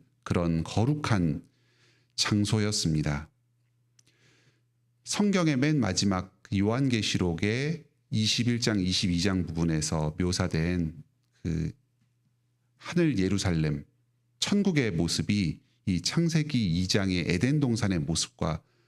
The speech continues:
대단히 유사합니다. 생명나무가 있고 강이 흐르고 또 그 주변으로 각종 실과가 풍성합니다.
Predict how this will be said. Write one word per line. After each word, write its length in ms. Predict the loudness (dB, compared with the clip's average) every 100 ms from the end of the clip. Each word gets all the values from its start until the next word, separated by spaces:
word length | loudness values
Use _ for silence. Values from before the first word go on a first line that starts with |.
| _
대단히 680 | -2 0 2 2 0 -2 -6 _
유사합니다. 680 | -2 0 0 0 0 -2 -4 _ _ -16 -8
생명나무가 880 | -2 0 2 0 0 0 -2 -2 -4
있고 520 | -8 -8 -4 -4 -6 _ _
강이 640 | -6 -2 0 2 0 -2 -8 _
흐르고 560 | -4 -2 0 -2 -4 -8 _ _ _ -4
또 300 | -2 -2 -2
그 180 | -4
주변으로 540 | -2 -2 0 0 0 -2
각종 400 | -6 -6 -4 -2
실과가 680 | -2 -2 -2 -2 -2 -4 -8 _ _ _ -10
풍성합니다. 880 | -2 0 2 2 2 2 0 -2